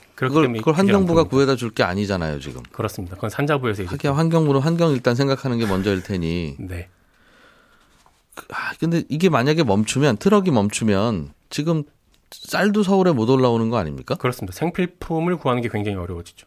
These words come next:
Speaker 2: 뭐 생수 업체도 서울에 있는 게 아닐 테니 그것도
Speaker 1: 네.
Speaker 2: 올라오려면 트럭으로 와야 되는데 그거 못 올라-, 올라오고.
Speaker 1: 그렇습니다.
Speaker 2: 인터넷 쇼핑 다 마비되고.
Speaker 1: 그렇습니다.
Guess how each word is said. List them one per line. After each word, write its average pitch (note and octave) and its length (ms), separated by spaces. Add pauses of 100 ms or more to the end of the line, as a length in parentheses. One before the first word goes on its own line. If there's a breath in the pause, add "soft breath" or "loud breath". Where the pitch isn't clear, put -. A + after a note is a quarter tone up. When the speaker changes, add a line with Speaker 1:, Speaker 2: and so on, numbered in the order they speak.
(140)
Speaker 2:
뭐 A#2+ 180
생수 G3 520
업체도 C#3 400
서울에 E3+ 480
있는 C#3 200
게 B2 80
아닐 G2+ 220
테니 G#2+ 220
그것도 A#2 340
Speaker 1:
네. G#2+ 60
Speaker 2:
올라오려면 G2+ 680 (140)
트럭으로 D3 380
와야 G2 140
되는데 F2 280
그거 C3 180
못 F#2+ 180 (200)
올라-, D#2 340
올라오고. C#2 560
Speaker 1:
그렇습니다. G2 400
Speaker 2:
인터넷 D#3 280
쇼핑 C3+ 280
다 - 160
마비되고. G2 640
Speaker 1:
그렇습니다. A2 400